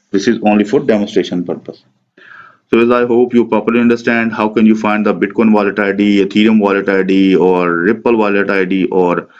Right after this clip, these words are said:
Stellar wallet I D, and you can easily find any wallet I D from this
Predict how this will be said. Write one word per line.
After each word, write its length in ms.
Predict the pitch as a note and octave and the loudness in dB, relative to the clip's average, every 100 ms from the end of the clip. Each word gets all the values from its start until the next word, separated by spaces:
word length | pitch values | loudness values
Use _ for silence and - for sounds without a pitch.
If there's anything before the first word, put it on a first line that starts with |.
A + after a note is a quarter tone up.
| - _ _ _ _ | -20 _ _ _ _
Stellar 400 | - A#2 B2+ C3+ | -6 -2 0 0
wallet 340 | A2+ G2 G2 | 2 0 0
I 160 | F#2+ E2 | -4 -4
D, 240 | F#2 A2+ - _ _ _ - | -6 -6 -14 _ _ _ -2
and 100 | G2 | -2
you 60 | G2 | 0
can 180 | G2+ | 0
easily 320 | B2+ B2+ A#2+ A#2 | 2 2 2 0
find 420 | G#2 F#2 F#2+ - | -2 -2 -4 -4
any 240 | A2 A2+ | -2 0
wallet 340 | G#2+ F#2 F2+ F2+ | 0 0 0 -2
I 120 | E2+ | -2
D 100 | F#2 | -2
from 380 | - F2 E2+ E2+ | -2 -2 -2 0
this 460 | F2+ C3+ - - | 0 0 -6 -20